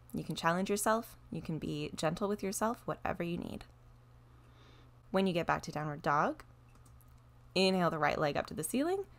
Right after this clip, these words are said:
and step the right foot forward between the hands, coming into your high lunge. Inhale the arms up overhead. Very nice. Just a few breaths here in your high lunge.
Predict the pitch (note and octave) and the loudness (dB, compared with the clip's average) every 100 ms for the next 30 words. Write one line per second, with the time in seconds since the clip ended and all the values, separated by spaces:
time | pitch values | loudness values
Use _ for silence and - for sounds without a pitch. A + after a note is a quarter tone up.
0 | - F4 F4 - G3+ - E3+ D#3 - - | -8 -2 0 2 2 4 2 2 -4 -6
1 | - F3+ F3 E3+ D#3+ - D#3 F#3 F#3+ F#3 | 0 4 4 2 0 -4 -2 -2 -2 -2
2 | D3 D3+ - E3 F#3 - D#3+ - D3+ D3 | -2 -4 -2 -2 0 -2 -4 -4 -4 -4
3 | - C#3+ C#3 - D#3+ D#3 D#3+ D#3 - D3 | -4 -2 -4 -2 0 2 2 -2 -6 0
4 | C#3 C3+ - F#2 - - - - - - | 2 2 0 -6 -6 -8 -12 -20 -20 -20
5 | - - - - - D#3+ E3 E3 D#3 D3+ | -20 -20 -20 -12 0 2 4 2 2 0
6 | D3+ D3 C#3 C3+ B2 - G3+ G3 G3 F#3+ | -2 -4 -4 -4 -6 0 4 6 6 4
7 | G3+ F#3+ - - - - - - - - | 0 -6 -16 -20 -20 -20 -20 -20 -20 -20
8 | - E3 E3 D3 - - - - - - | -10 -4 -2 -2 -4 -4 -6 -6 -4 -6
9 | - - - - - - - - - - | -8 -14 -20 -20 -20 -20 -20 -20 -20 -20
10 | - - - - A#3 A#3+ - A3 - G3 | -20 -20 -20 -6 -2 -2 -2 -6 -2 2
11 | G3+ G3 D3 E3+ - - - - F#3 F#3 | 2 0 -2 -4 -6 -8 -8 -4 -2 -2
12 | F3 E3 D3+ - - E3 D#3+ D3+ C3 C3 | -4 -4 -6 -6 -4 -2 0 0 -2 -2
13 | G#3 D#4+ - | -2 -4 -6